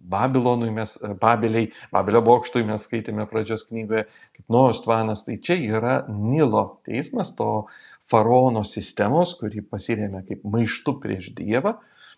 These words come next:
jos sugriovimas. Reiškia, visi tie ženklai yra, e, na, giliai prasmingi ir kiekvienas iš jų iš tikrųjų <laughs> neša labai stiprų prasmės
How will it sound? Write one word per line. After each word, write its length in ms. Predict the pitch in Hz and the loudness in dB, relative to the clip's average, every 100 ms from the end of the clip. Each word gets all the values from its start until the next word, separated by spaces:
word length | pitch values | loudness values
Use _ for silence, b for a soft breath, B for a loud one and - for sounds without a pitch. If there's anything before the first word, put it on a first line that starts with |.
| B _ | B _
jos 520 | 113 98 120 135 135 | -4 2 4 4 0
sugriovimas. 840 | - - 107 117 117 113 85 82 - | -10 -8 -2 2 2 2 0 -8 -14
Reiškia, 320 | 101 - 110 | -12 -6 -4
visi 300 | 107 - 208 | -4 -4 -4
tie 220 | 180 151 127 | -2 -2 0
ženklai 460 | 123 117 131 151 | -2 -4 -2 0
yra, 220 | 135 117 123 | 0 0 -2
e, 260 | - 107 104 b b b | -4 -4 -4 b b b
na, 140 | 117 - | -6 -6
giliai 680 | 104 107 110 127 147 147 B B B - | -2 0 4 4 4 0 B B B -2
prasmingi 720 | 135 - 117 143 117 101 170 - - _ _ b b b b b - | 0 0 0 2 2 4 2 0 -12 _ _ b b b b b -2
ir 320 | 117 120 117 | 2 2 0
kiekvienas 480 | 107 131 147 135 113 | -4 -2 -2 -2 -4
iš 160 | - | -4
jų 100 | 127 | -4
iš 80 | - | -4
tikrųjų 400 | 104 151 131 107 120 | -6 0 0 0 -2
<laughs> 100 | 113 | 0
neša 320 | 117 113 110 | 0 2 0
labai 200 | 110 117 107 - | 2 -2 -2 -8
stiprų 560 | - - - 107 104 - _ _ - | -10 -8 -4 -2 -2 -4 _ _ 0
prasmės 640 | 113 - - 139 - | 0 -2 -4 -2 -4